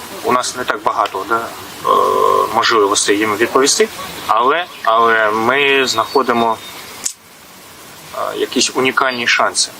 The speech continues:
У них багато, е, китайських дронів, але у нас багато спеціалістів. Тобто у нас дуже круті аеророзвідники, дуже круті, е,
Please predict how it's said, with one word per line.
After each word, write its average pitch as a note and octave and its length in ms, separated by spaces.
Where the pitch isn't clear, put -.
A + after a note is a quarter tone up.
У A2 60
них B2+ 240
багато, C3 540
е, A2+ 180
китайських C3 580
дронів, C#3+ 340
але A#2 300
у A2+ 80
нас A2 180
багато G#2+ 340
спеціалістів. - 680
Тобто - 260
у A2+ 40
нас A#2+ 240
дуже C#3 380
круті A#2+ 840
аеророзвідники, G2+ 800
дуже B2 240
круті, A#2+ 640
е, A#2 40